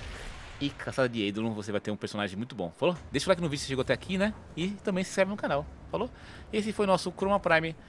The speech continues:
na conta mais C A zero. Rapaz, a gente fala pra caramba, né? Mas não tem jeito, tem muita informação.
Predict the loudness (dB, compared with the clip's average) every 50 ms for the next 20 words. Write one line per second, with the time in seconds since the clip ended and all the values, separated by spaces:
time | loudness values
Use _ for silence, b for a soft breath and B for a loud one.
0 | B B B B B B -2 -2 0 0 0 0 0 0 0 0 0 0 0 0
1 | 0 0 2 0 0 0 -2 -4 -6 -6 -6 -6 -6 -6 -6 -6 -6 -8 -8 -8
2 | -8 -4 -2 0 0 0 0 -2 -2 -2 -2 -2 -2 -4 -4 -4 -4 -4 -2 -2
3 | -2 -2 0 0 0 2 2 0 2 0 0 -2 0 -2 0 2 2 2 2 2
4 | 4 4 4